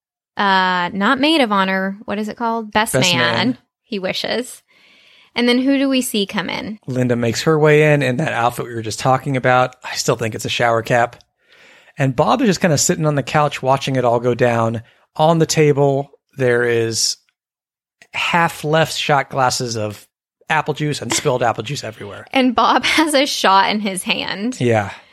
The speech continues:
Speaker 1: I'm sure that, I feel like they did not clean up the apple juice before they had to go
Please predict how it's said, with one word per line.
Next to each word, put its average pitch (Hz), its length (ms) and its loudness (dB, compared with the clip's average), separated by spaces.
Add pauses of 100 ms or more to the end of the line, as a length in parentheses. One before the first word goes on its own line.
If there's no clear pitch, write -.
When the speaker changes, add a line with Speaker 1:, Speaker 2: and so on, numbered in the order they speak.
(400)
Speaker 1:
I'm 254 180 0
sure 220 220 -2
that, 196 380 0
I 247 140 0
feel 330 200 -2
like 349 140 0
they 262 140 2
did 208 260 -2
not 190 480 0
clean 208 560 -2
up - 280 -2
the - 160 -4
apple 175 300 -2
juice 226 720 0 (720)
before 208 420 2
they 196 120 4
had 208 180 0
to 202 60 -4
go 185 540 2